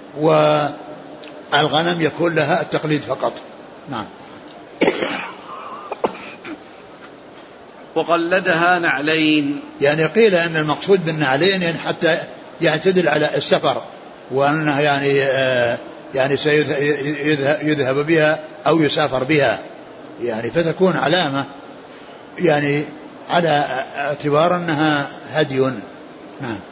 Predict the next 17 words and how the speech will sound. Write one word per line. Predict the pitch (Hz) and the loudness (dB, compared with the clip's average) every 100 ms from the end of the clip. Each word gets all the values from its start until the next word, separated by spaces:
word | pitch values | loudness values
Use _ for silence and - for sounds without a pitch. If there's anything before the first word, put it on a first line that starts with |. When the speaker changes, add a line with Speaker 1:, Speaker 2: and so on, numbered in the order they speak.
| - - - - - - - - - - - | -20 -20 -20 -20 -20 -20 -20 -20 -20 -14 -4
Speaker 2:
فلم، | 151 180 165 147 | -2 -2 -4 -8
فلم، | 170 175 185 185 139 | -4 -2 -2 -4 -6
ثم | 151 185 160 | -6 -2 0
ركب | 160 180 175 160 | 2 0 -2 0
راحلته | 160 147 160 170 147 170 175 - - - | 2 2 2 0 0 2 0 -2 -16 -10
فلما | 143 170 185 170 | -2 0 0 -2
استوت | - 180 170 147 | 0 2 2 0
به | 175 170 | -2 0
على | 147 165 | 2 2
Speaker 1:
يعني | 156 156 | 2 4
Speaker 2:
البيداء. | 147 139 202 | 2 4 4
Speaker 1:
وهذه | 165 165 | 4 4
هي | 196 | 4
غير، | 190 240 185 156 139 135 139 156 | 6 6 6 4 2 -2 -2 2
غير | 233 | 4
التي | 202 180 165 | 4 2 2
أشعرها، | 151 - 170 131 107 | 0 2 2 2 0